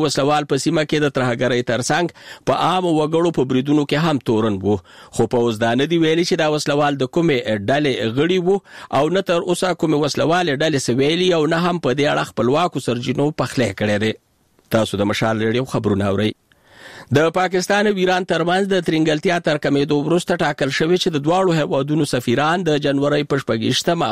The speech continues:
خپلې دندې بیا پیل کړي. د پاکستان د بهرنو چارو وزارت نن د اسلام آباد او تهران ګډ بیان خپور کړی چې پکې راغلي د دواړو هیوادونو بهرنو چارو وزیرانو تر ټلیفوني خبرو وروسته د سفیرانو د کار په بیا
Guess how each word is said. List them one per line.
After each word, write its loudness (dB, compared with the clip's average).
خپلې -2
دندې 0
بیا 0
پیل -2
کړي. 0
د 2
پاکستان 0
د -2
بهرنو 0
چارو 0
وزارت 0
نن 2
د 0
اسلام -2
آباد 0
او 2
تهران 0
ګډ -2
بیان -2
خپور -4
کړی 2
چې 0
پکې 0
راغلي 0
د 0
دواړو 2
هیوادونو 2
بهرنو 0
چارو 0
وزیرانو 0
تر -4
ټلیفوني 0
خبرو 0
وروسته -2
د 0
سفیرانو 0
د -6
کار -2
په -2
بیا 2